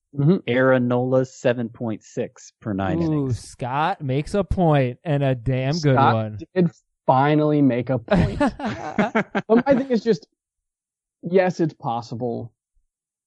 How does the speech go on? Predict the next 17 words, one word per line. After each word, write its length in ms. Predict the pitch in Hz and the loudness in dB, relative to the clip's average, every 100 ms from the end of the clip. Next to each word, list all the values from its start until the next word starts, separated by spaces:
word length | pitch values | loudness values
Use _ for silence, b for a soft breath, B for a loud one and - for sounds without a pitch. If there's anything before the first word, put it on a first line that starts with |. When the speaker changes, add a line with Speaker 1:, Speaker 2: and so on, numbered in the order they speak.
| _ _ _ | _ _ _
Speaker 1:
but 180 | 208 170 | -2 2
we're 100 | 156 | 2
five 300 | - 196 190 | 2 2 4
hundred 300 | 170 160 139 | 2 2 0
seventy-one 580 | - 131 131 123 120 120 | 0 0 0 -2 -4 -4
innings 300 | 117 113 110 | -4 -4 -6
into 180 | 107 104 | -4 -4
his 140 | 107 | -6
career. 360 | - 101 98 87 | -6 -6 -4 -2
It's 220 | 127 151 | 2 6
not 320 | 160 165 - | 6 6 4
like 160 | 139 131 | 0 0
it's 140 | 123 | -4
a 60 | 120 | -6
small 280 | - 110 | -2 -2
sample 320 | 107 113 104 90 | -2 -4 -4 -2
size. 320 | 110 101 | -2 -2